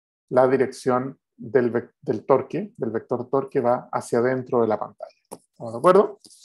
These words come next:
Así que va a depender de cómo ustedes tengan el R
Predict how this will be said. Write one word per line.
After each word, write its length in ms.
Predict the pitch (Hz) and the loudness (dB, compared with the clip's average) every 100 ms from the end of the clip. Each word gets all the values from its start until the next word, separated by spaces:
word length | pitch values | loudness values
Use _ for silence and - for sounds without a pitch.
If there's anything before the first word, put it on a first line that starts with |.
| - - _ _ _ 120 | -18 -18 _ _ _ -18
Así 240 | 113 131 | -8 -2
que 260 | 131 127 - _ _ _ _ _ _ - 123 | 0 0 -4 _ _ _ _ _ _ -2 6
va 80 | 151 | 8
a 40 | |
depender 420 | 156 143 139 147 | 8 6 4 2
de 160 | 139 135 | 2 0
cómo 400 | 151 160 170 170 | 0 -2 -4 -6
ustedes 320 | - - 135 - | -6 -4 -2 -2
tengan 260 | 131 127 | -4 -4
el 140 | 139 180 | -2 -2
R 240 | 180 | -2